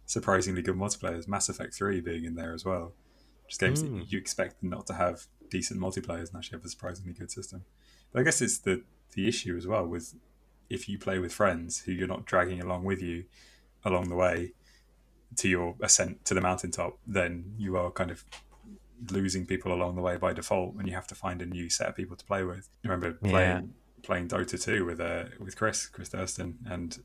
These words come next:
Speaker 1: a few other friends as well. And that was kind of an exercise in just watching people. You know, we played for a long time together as a fivesome, and then a fivesome became a foursome, and then a foursome became a threesome, and then it was, you know, down to occasionally when people would have time to play. And then I think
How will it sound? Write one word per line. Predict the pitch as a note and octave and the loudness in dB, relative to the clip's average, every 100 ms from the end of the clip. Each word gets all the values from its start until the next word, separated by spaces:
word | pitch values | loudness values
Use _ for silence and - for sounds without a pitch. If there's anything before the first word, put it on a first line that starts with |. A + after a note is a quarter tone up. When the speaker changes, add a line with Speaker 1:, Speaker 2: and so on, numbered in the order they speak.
| - | -16
Speaker 1:
a | G2 | -8
few | F#2+ F2+ | -2 -2
other | F#2 | -2
friends | F#2+ F2+ F2+ | -2 -2 -2
as | F2+ | 2
well. | F#2 F2+ F2+ - - - - - | 4 4 0 -18 -18 -18 -20 -6
And | G2 | 2
that | G2 | 2
was | F#2+ | 2
kind | - F2+ | 2 2
of | |
an | F2 | 0
exercise | G2 - - F2 E2 | -2 -2 2 2 2
in | E2+ | -2
just | E2 | -4
watching | - - F#2 | -4 -4 -4
people. | F2+ E2+ F2 E2 - _ _ _ - | -4 -8 -6 -8 -10 _ _ _ 0
You | A2+ | 2
know, | F2+ | 4
we | A#2 | 6
played | C3 - | 6 6
for | G2 | 4
a | |
long | F#2+ | 4
time | F2+ F#2 F2+ | 4 2 2
together | F#2+ F2+ F#2 E2+ E2 - | 2 4 4 0 -2 -4
as | - | -6
a | |
fivesome, | - F#2 F#2 - F2 E2+ | 4 4 6 2 -2 -6
and | |
then | F2+ F2+ | -6 -2
a | |
fivesome | F2+ F2+ F2 | -2 0 -4
became | F2 F2 | -4 -4
a | E2+ | -4
foursome, | - F2+ F2+ - F#2 | -2 -2 -2 -8 -10
and | |
then | F#2 | -8
a | F2+ | -10
foursome | - - F#2+ | -8 -8 -6
became | F#2 F2 | -6 -4
a | |
threesome, | - F#2 F2 F#2 F2 | 0 0 0 -6 -8
and | F2 | -8
then | F2 | -6
it | F#2 | -8
was, | G#2 - - - - - - _ | -6 -8 -10 -20 -20 -20 -20 _
you | - | -6
know, | E2+ | 0
down | F2 F2 | 2 2
to | E2 F2 | 2 0
occasionally | - F#2 F2+ F2 | 2 0 0 -6
when | E2+ | -4
people | F2+ F#2 | -6 -4
would | F2+ | -2
have | E2+ E2 | -2 -2
time | F2+ E2 | -2 -4
to | - | 2
play. | F2+ E2+ E2+ - - | 2 2 -2 -10 -12
And | F2 | -4
then | F2 F2 - - | -2 -4 -10 -16
I | - | -10
think | - F#2 | -6 -6